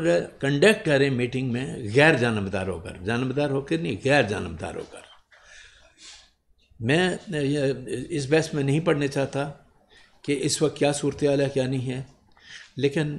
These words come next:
मैं ये बात ज़रूर कहना चाहता हूँ तो किसी पार्लियामेंटेरियन के ख़िलाफ़ कार्रवाई आप उसी वक्त कर सकते हैं जब वो जाए पार्लियामेंट के अंदर,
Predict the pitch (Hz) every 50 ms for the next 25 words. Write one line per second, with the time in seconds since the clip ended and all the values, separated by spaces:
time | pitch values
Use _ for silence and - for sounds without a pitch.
0 | - - - _ _ _ _ _ _ _ _ - 120 131 135 127 120 135 143 135
1 | 135 139 139 123 120 117 143 156 156 - 135 135 127 131 127 - 120 113 - -
2 | 117 110 110 110 135 - - _ _ _ _ _ _ _ _ _ _ _ _ _
3 | _ _ _ _ _ _ - - - - - - - _ _ _ - - 156 -
4 | 160 147 - - 202 190 165 170 151 143 139 147 139 143 147 143 131 139 139 143
5 | 143 151 160 165 160 160 - 143 143 - - - 123 123 127 139 131 - - 131
6 | 123 113 113 120 131 143 147 - 104 127 120 - 131 - - - 170 165 175 170
7 | 170 - - - 117 - - 117 98 - - 110 104 98 95 104 127 139 - -
8 | - - - - - - - - - - - - 110 110 127 139 143 143 131 135
9 | 117 113 110 110 127 139 135 131 127 131 139 139 147 151 147 160 160 160 160 170
10 | 175 175 185